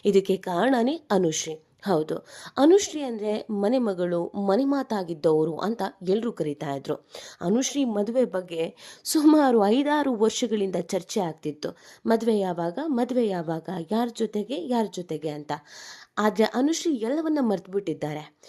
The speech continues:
ಹೌದು, ಮದುವೆ ಅಂದ್ರೆ ತೀರಾ ಪರ್ಸನಲ್, ಆದ್ರೆ ನೀವು ಸೆಲೆಬ್ರಿಟಿ ಆಗಿದ್ದಾಗ ಅದು ಪರ್ಸನಲ್ ಆಗೋದಕ್ಕೆ ಸಾಧ್ಯವೇ ಇಲ್ಲ. ನಾನು ಫೇಮಸ್ ಆಗಿದ್ದು ಅಥವಾ ನಾನಿವತ್ತು ಈ ಸ್ಥಾನದಲ್ಲಿ ಇರೋದಕ್ಕೆ ಕಾರಣನೇ ಜನಗಳು ಅನ್ನೋದೊಂದು ನಂಬಿಕೆ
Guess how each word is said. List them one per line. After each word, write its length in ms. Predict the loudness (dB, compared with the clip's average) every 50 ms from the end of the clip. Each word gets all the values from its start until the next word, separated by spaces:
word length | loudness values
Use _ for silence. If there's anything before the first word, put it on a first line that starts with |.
| -20 -20 -2
ಹೌದು, 320 | 2 4 4 4 2 0 -4 -6 -4 0
ಮದುವೆ 360 | 2 2 2 2 0 0 -2
ಅಂದ್ರೆ 240 | 0 0 -2 -4 -4
ತೀರಾ 380 | -2 0 0 2 2 2 0
ಪರ್ಸನಲ್, 560 | -2 -4 -4 -4 -4 -4 -6 -6 -6 -8 -8 -8 _ _ -20 -20 -20 _ -2
ಆದ್ರೆ 440 | 0 0 2 2 2 0 0 0 _
ನೀವು 180 | 4 4 4 4
ಸೆಲೆಬ್ರಿಟಿ 600 | 2 4 4 4 4 4 2 0 -2 -2 0 0
ಆಗಿದ್ದಾಗ 600 | -2 -2 -2 -2 -4 -4 -4 -2 -4 -4 -2 -2 -2 -2 -2 -4 -10 _ -20 -20 -6 _ 0
ಅದು 180 | 0 0 -2
ಪರ್ಸನಲ್ 540 | -2 0 0 0 0 -2 -4 -4 -2 -2 -2
ಆಗೋದಕ್ಕೆ 460 | -2 -2 -4 -6 -6 -6 -6 -6 -6
ಸಾಧ್ಯವೇ 560 | -8 -8 -8 -8 -8 -4 0 2 2 4 2 0
ಇಲ್ಲ. 420 | -2 -4 -4 -2 0 0 0 0 -2 -6 _ _ -20 -20 -20 -20 -20 -20 -20 _ -2 0
ನಾನು 580 | 2 4 4 4 2 2 0 -2 -8 _ _ _ -2
ಫೇಮಸ್ 400 | 0 0 2 2 2 0 0 -2
ಆಗಿದ್ದು 480 | -6 -4 -4 -6 -6 -2 0 0 0
ಅಥವಾ 340 | 0 -2 -4 -4 -2 -2 -2
ನಾನಿವತ್ತು 460 | 0 0 0 0 0 -2 -4 -4 -6
ಈ 200 | -6 -2 -2 -2
ಸ್ಥಾನದಲ್ಲಿ 600 | -2 -4 -6 -6 -4 -2 -2 -2 -2 -2 -4 -4 -4
ಇರೋದಕ್ಕೆ 400 | -4 -2 -2 -2 -4 -4 -6 -6
ಕಾರಣನೇ 640 | -6 -4 -2 -2 0 0 0 0 0 -2 -2 -4 -6 -10 -20 _ -12 0
ಜನಗಳು 520 | 2 2 4 4 2 0 0 0 0 0
ಅನ್ನೋದೊಂದು 540 | 0 0 0 0 0 0 0 -2 -2 -2 -2
ನಂಬಿಕೆ 640 | -2 -2 -2 -2 -2 -4 -6 -6 -6 -6 -6 -8